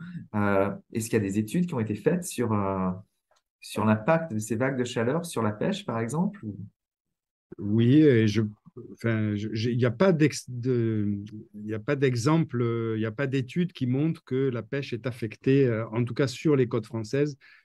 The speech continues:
Speaker 2: par ces, euh, vagues de chaleur marine. Euh, en ce qui concerne les méduses, euh, il y a eu aucune relation a été, a été mise en
Speaker 1: D'accord.
Speaker 2: évidence entre l'augmentation de la température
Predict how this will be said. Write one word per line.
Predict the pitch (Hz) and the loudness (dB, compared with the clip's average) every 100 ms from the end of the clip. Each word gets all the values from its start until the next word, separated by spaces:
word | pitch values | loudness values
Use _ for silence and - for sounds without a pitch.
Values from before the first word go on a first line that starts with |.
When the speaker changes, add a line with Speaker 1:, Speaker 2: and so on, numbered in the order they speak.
| _ | _
Speaker 2:
par | 127 135 107 | 0 0 -2
ces, | - 123 120 | -2 2 4
euh, | 113 107 104 98 | 2 0 -2 -4
vagues | 113 110 | -4 -2
de | 107 | -4
chaleur | 104 110 107 | -2 -2 0
marine. | 101 98 110 151 175 _ _ _ _ _ - | -2 -2 -2 -2 -4 _ _ _ _ _ -8
Euh, | 101 104 104 101 101 98 101 98 - | -2 0 0 -2 -2 -4 -6 -10 -6
en | 120 | -6
ce | 123 | -2
qui | 123 | 0
concerne | 127 120 131 123 | 2 2 2 2
les | 123 | 4
méduses, | 120 113 135 135 120 107 | 4 4 2 2 0 -2
euh, | 110 107 101 104 _ _ _ - - | 0 0 0 -6 _ _ _ -16 -8
il | 110 | -4
y | |
a | 110 | 0
eu | 120 120 - - _ | 0 -2 -6 -18 _
aucune | 135 151 165 | -4 4 4
relation | 131 123 117 - 143 135 | 6 4 2 0 0 0
a | 117 | 0
été, | 113 117 110 117 107 107 | -2 -2 -2 -4 -8 -6
a | |
été | 110 107 110 | -6 0 2
mise | 123 117 | 4 4
en | 110 | 2
Speaker 1:
D'accord. | 110 107 - | 2 -2 -4
Speaker 2:
évidence | 117 117 - | -4 -4 -4
entre | 110 - 110 | -6 -2 2
l'augmentation | 110 107 104 107 110 107 - 117 | 4 4 2 2 2 0 -2 -2
de | 107 | 0
la | 104 | -2
température | 101 98 104 101 104 - 120 120 113 | -4 -6 -6 -4 -4 -4 -2 0 0